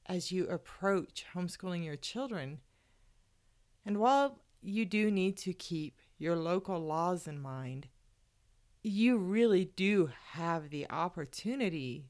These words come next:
to think creatively and break that traditional mold because, quite frankly, the traditional mold doesn't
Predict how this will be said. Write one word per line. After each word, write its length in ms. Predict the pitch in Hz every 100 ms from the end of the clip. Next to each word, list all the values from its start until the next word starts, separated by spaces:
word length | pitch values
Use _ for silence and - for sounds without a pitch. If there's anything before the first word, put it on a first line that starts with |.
| _
to 320 | - - 185 160
think 720 | - - 220 240 - - _ _ _
creatively 1000 | - 180 170 160 214 202 - 123 110 117 - _ -
and 200 | 180 151
break 540 | 165 190 240 - - _
that 200 | 160 -
traditional 540 | - 175 160 - 170 147
mold 400 | 185 233 156 156
because, 280 | 202 226
quite 260 | - 269 -
frankly, 400 | - 220 214 220
the 140 | 226
traditional 560 | 233 254 254 247 233 208
mold 420 | 196 247 247 240 - 147
doesn't 460 | 156 196 - -